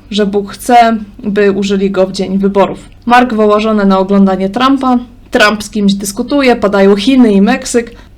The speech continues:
Pokazują gazety, że Trump ma zero szans. Mary zwierza się mężowi, że co jak Trump nie wygra, bo tak na niego najeżdżają. Mary i grupa oglądają jakiegoś pana demonstrującego róg.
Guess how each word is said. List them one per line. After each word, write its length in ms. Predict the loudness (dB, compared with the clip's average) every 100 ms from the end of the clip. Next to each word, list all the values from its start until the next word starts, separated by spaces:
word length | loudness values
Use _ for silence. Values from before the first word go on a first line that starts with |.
| -8
Pokazują 420 | -4 0 2 2
gazety, 360 | 0 -2 -4
że 140 | -4 -4
Trump 340 | -2 -2 0
ma 160 | 0 2
zero 220 | 2 -2
szans. 440 | 0 0 0 -2 -10 -20 -20 -20 -20 -20 -8
Mary 300 | 2 4 4
zwierza 320 | 2 0 0 -2
się 240 | 0 2
mężowi, 520 | 2 4 2 0 0
że 460 | -2 0 0 0 -4 -10 -18 -20 -20 -6
co 200 | 0 2
jak 240 | 2 -2
Trump 460 | -4 -2 -2 -4 -12 -20 -10
nie 140 | -6 -2
wygra, 500 | -2 0 2 2 0 -12 -20 -20 -10
bo 60 | -4
tak 200 | -4 -2
na 100 | -2
niego 240 | 0 2
najeżdżają. 760 | 4 4 2 0 0 0 0 -4 -14 -20 -20 -20 -20 -18 -2
Mary 340 | 2 4 2
i 180 | 0 -2
grupa 360 | -2 -2 -2
oglądają 500 | 0 0 2 2 2
jakiegoś 400 | 0 -2 -4 -4
pana 320 | -2 0 2 2
demonstrującego 960 | 0 0 0 0 0 2 2 0 0
róg. 260 | 0 0 -2